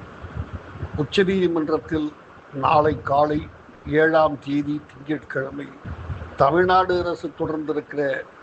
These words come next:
வழக்கு வரவிருக்கிற பின்னணியில் என்ன, ஏன்,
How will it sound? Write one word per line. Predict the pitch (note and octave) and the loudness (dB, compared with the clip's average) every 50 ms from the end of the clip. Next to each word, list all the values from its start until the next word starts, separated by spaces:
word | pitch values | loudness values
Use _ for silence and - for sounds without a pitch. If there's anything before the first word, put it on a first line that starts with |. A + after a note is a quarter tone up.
| - - - - C3+ | -20 -20 -18 -10 0
வழக்கு | C3 C3+ C#3+ D#3 E3 E3 E3 - - - F3 F3 F3 F3+ - - - - - - - - C3 | 2 4 4 4 4 2 0 -10 -6 -2 0 2 2 0 -2 -8 -20 -20 -20 -20 -16 -2 2
வரவிருக்கிற | C3 C3+ C#3 D#3 E3+ E3 E3 E3 F3+ D#3+ B2 - E3+ D#3+ D#3+ D3+ C3 A#2 - - - - | 2 4 6 4 4 4 2 0 0 -2 -2 -4 0 2 2 2 0 -2 -8 -14 -6 -4
பின்னணியில் | F3 F#3 G3+ A3 G#3 F#3 F3 D#3 C#3 D3+ D#3 C3+ A2 - - - - - - - - - - - - - - - - - - - - - - - - - - - - - - - - - D3 C3+ C3 | -2 -2 0 0 2 2 2 2 2 0 0 0 -2 -8 -12 -12 -12 -12 -12 -12 -12 -12 -12 -12 -14 -14 -14 -14 -14 -14 -14 -14 -14 -14 -14 -14 -14 -14 -14 -12 -12 -12 -12 -12 -10 -6 -4 2 2
என்ன, | D#3 E3 F3+ F#3 F#3+ G3 G3 G3+ G#3+ G#3 - - D#3 C#3+ | 4 4 4 4 4 4 4 2 0 -2 -6 -8 -4 0
ஏன், | D3+ E3 F3+ G3 G3 | 2 4 4 4 2